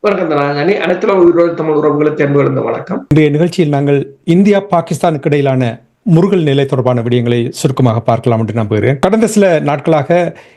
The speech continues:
Speaker 2: இந்தியாவுக்கும் பாகிஸ்தானுக்கும் இடையில் நிறைய ஆயுதங்கள், கனரக வாகனங்கள் எல்லாம் அந்த எல்லை பகுதிகளுக்கு சென்-, சென்று கொண்டிருக்கின்றது. இரண்டு பக்கங்களும் போர் நடப்பதற்கான சாத்தியங்கள் இருக்கின்றது, தாக்குதல் நடத்தப் போகின்றார்கள் என்று கூறியிருக்கிறார்கள். என்ன நிலைமை இப்பொழுது என்று கூறுவீர்களா?
Speaker 1: ஓ,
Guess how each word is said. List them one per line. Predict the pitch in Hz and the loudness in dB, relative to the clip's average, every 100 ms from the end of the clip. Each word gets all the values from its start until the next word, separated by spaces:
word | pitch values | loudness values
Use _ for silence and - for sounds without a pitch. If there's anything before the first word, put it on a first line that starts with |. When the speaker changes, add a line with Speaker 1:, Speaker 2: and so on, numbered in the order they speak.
| - | -2
Speaker 2:
இந்தியாவுக்கும் | 160 190 196 190 190 170 | 2 4 2 0 -4 0
பாகிஸ்தானுக்கும் | 156 156 160 175 160 160 147 | 0 -2 -2 -2 -2 -4 -2
இடையில் | 156 147 160 156 | 0 0 -2 -2
நிறைய | - 165 196 175 | 0 2 4 4
ஆயுதங்கள், | 160 190 190 185 | 2 2 0 -2
கனரக | 156 170 185 160 151 | 0 2 2 0 2
வாகனங்கள் | 151 156 165 156 | 2 2 2 2
எல்லாம் | 147 156 156 | 2 0 0
அந்த | 143 139 | -2 -2
எல்லை | 139 165 185 | 0 0 0
பகுதிகளுக்கு | 180 165 160 156 156 151 | 0 0 0 0 -2 -2
சென்-, | 147 151 165 | 2 2 2
சென்று | 135 160 151 | 2 2 2
கொண்டிருக்கின்றது. | 156 143 - 143 135 135 160 | 2 0 0 0 2 2 2
இரண்டு | 147 160 147 | 0 0 -2
பக்கங்களும் | 143 - 139 135 151 185 | -4 -2 0 2 2 2
போர் | 190 196 | 2 2
நடப்பதற்கான | - 135 147 165 196 170 165 165 | 2 0 0 0 2 0 0 -2
சாத்தியங்கள் | 147 143 135 156 147 | 0 -2 0 0 0
இருக்கின்றது, | 143 - 139 139 170 | 0 -2 0 0 0
தாக்குதல் | 156 160 190 175 | 0 0 0 0
நடத்தப் | 156 143 151 147 | 0 0 0 0
போகின்றார்கள் | 139 131 131 135 | 2 2 0 0
என்று | 135 147 139 | 2 0 0
கூறியிருக்கிறார்கள். | 151 135 127 131 117 165 - | 2 2 2 0 -2 -4 -2
என்ன | - 208 | 2 2
நிலைமை | 151 147 147 135 | 2 0 2 0
இப்பொழுது | 131 131 117 | 0 0 0
என்று | 123 120 | 0 -2
கூறுவீர்களா? | 131 123 117 104 123 190 | 0 0 0 -2 0 2
Speaker 1:
ஓ, | 175 143 | 2 0